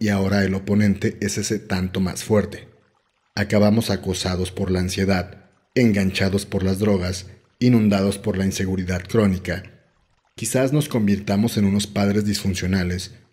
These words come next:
o en cónyuges desconectados y nuestros matrimonios se vayan a pique, o nos volvamos desapasionados y cansinos. Nuestros logros nunca serán suficientes,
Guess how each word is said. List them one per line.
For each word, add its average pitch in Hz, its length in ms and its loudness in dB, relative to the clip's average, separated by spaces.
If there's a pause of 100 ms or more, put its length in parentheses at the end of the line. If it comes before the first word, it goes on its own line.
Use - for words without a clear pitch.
(100)
o 101 100 0
en 95 80 2
cónyuges 98 540 2
desconectados 98 880 0 (340)
y 123 80 0
nuestros 127 340 2
matrimonios 117 640 2
se - 80 -2
vayan 90 300 0
a 85 120 -6
pique, - 480 -8 (200)
o 104 80 -2
nos 98 160 0
volvamos 98 400 2
desapasionados 95 1000 -2
y 110 100 -6
cansinos. 90 760 -6 (640)
Nuestros 107 340 2
logros 131 340 4
nunca 127 300 0
serán 101 300 0
suficientes, - 800 -4